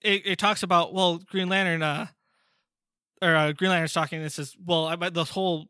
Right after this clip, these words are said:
this whole place disappeared. It's really weird, and, and I was due in there, uh, due there at nine o'clock, and now when, when, um, but I didn't, sh-, I showed up there late, and now everyone's gone. I don't, I don't know what happened."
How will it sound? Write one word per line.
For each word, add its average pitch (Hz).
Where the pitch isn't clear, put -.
this 165
whole 196
place 185
disappeared. 165
It's -
really 151
weird, 190
and, 226
and 156
I 175
was 151
due 165
in 180
there, 160
uh, 165
due 185
there 180
at 143
nine 156
o'clock, 202
and 151
now 156
when, 165
when, 156
um, 147
but 170
I 175
didn't, 185
sh-, -
I 165
showed 208
up 190
there 156
late, 156
and 156
now 156
everyone's 170
gone. 196
I 147
don't, 160
I 156
don't 165
know 160
what 147
happened." 180